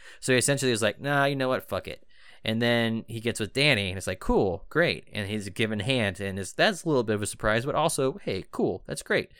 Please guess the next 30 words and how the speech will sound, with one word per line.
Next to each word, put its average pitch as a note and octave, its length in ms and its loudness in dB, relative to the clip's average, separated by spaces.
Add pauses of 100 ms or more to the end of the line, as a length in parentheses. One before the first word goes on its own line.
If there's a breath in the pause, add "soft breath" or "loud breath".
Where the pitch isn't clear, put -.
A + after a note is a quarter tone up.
(480 loud breath)
Uh, G#2+ 200 4
Jorah B2+ 280 6
wasn't B2 260 2
around, A#2+ 400 2
so A#2 120 0
it F#2 100 0
made G#2 240 -4
sense, - 640 -4
you G#2+ 100 -6
know, F#2 160 -4
for G2 180 -2
the F#2 220 -4 (180)
smartest G2+ 440 -2
person G#2+ 240 -4
that F#2 80 -8
she G2 100 -10
had G2 180 -2
around F#2 400 -6 (280)
to G2 120 -6
be F#2+ 200 -6
her A#2+ 120 0
Hand. A#2+ 360 -2 (260 loud breath)
And A2 160 -4
then A2+ 180 0
he A2+ 140 -4
continued G#2 680 -6
to F2 80 -14
just - 340 -6 (200)
fuck G2 440 -4
up - 240 -10